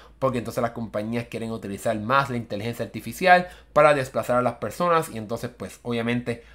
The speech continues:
ahorrarse un poco de dinero. Ahora tenemos doce personas, así que si quieres dejar tu comentario, deja aquí tu comentario, estamos en vivo, o tu pregunta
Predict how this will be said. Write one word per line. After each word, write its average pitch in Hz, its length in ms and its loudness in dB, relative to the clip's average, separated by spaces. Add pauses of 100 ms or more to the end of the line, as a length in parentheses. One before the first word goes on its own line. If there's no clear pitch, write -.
(120)
ahorrarse 123 580 2
un 123 220 -4
poco 123 260 -2
de 117 80 0
dinero. 160 380 2 (180)
Ahora 135 160 4
tenemos 202 300 -2
doce 165 220 -2
personas, 156 400 -2
así 156 180 -6
que 175 100 0
si 110 160 -6
quieres 185 220 -4
dejar 180 180 0
tu 180 80 -8
comentario, 165 640 4 (220)
deja 151 180 2
aquí 160 160 2
tu 147 140 -4
comentario, 143 560 2
estamos 127 380 -2
en 113 120 -4
vivo, 131 320 -2
o 139 80 -4
tu 139 140 -8
pregunta 185 500 0